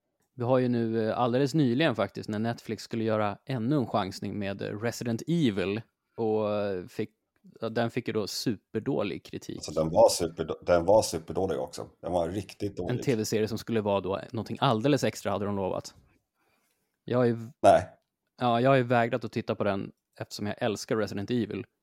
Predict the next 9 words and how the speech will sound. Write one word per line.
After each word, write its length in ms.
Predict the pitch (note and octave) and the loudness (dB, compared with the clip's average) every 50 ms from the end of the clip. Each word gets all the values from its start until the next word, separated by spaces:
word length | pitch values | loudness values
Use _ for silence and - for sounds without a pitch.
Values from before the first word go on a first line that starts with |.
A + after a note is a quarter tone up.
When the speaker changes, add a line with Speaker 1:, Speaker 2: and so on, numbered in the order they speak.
| _ _ _ _ _ _ _ _ _ _ _ _ | _ _ _ _ _ _ _ _ _ _ _ _
Speaker 1:
Men 280 | - B2 A2+ A2+ - - _ _ _ _ - - _ - | -2 0 0 0 -2 -4 _ _ _ _ -14 -14 _ -2
jag 180 | C3 B2+ A2+ | 0 0 0
står 120 | - - A#2 | 0 -2 -4
inte 140 | A2+ - | -2 0
ut 200 | A#2 A#2+ A#2 - | 0 -2 -2 -2
med 120 | - G#2+ G#2 | -4 -2 -2
det, 480 | G#2+ G#2 G2+ G2 G2+ - - - - - - - - - | 0 0 0 -2 -2 -4 -6 -8 -10 -14 -16 -20 -20 -16
sån 280 | C#3+ - A#2 A2 A2 | -10 -6 -4 -2 0
misshandel. 560 | A#2+ C3+ - - - B2+ A#2+ A2 - - - | 0 0 -2 -2 -4 -4 -4 -4 -6 -8 -10